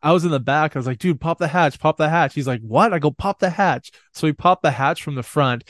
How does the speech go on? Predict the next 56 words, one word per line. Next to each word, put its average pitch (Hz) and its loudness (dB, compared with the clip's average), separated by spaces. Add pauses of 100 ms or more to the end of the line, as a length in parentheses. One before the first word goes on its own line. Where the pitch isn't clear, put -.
(220)
and 160 2
he 196 2
slowed 175 2
down, 135 4
and 127 0
I 147 2
lifted 151 0
it 123 -2
up, 127 0
and 147 0
I 127 -2
was 123 -6
on 135 -2
my 131 -4
knees, 143 -4 (300)
and 135 2
I 151 4
just 151 -2
pissed 151 0
out 143 -2
of 123 -4
the 131 -4
back 135 -2
of 151 -4
the 143 -8
car 127 2 (340)
on 165 8
the 170 6
<laughs> - 2
highway 147 4
as 143 2
we 135 -2
were 131 -2
driving, 123 -4
'cause 135 -8
I 135 0
thought 131 -2
it 131 -8
was 135 -10
fucking 131 -4
hilarious. 123 -4 (1500)
Definitely 185 4
not 147 6
a 143 2
ghost 127 0
story. 120 0
Definitely 160 4
not 139 6
a, 117 0
a 123 -2 (180)
fall 135 4
story. 135 0
Not 156 0
a 147 0
creepy 160 -4
story. 117 -2